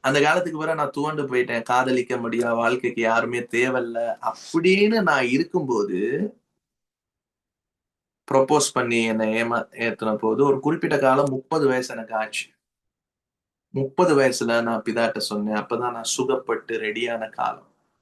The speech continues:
இருபத்தாறுல பெயினை சம்பாரிச்சேன். பெயினை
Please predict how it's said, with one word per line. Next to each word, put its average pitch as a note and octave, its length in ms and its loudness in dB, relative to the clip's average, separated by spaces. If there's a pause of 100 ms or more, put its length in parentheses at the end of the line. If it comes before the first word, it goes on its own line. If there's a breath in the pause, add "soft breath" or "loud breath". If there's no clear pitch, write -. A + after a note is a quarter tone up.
(560)
இருபத்தாறுல D#3 720 2
பெயினை C3+ 360 2
சம்பாரிச்சேன். A#2 720 -2 (1500 soft breath)
பெயினை C3+ 520 4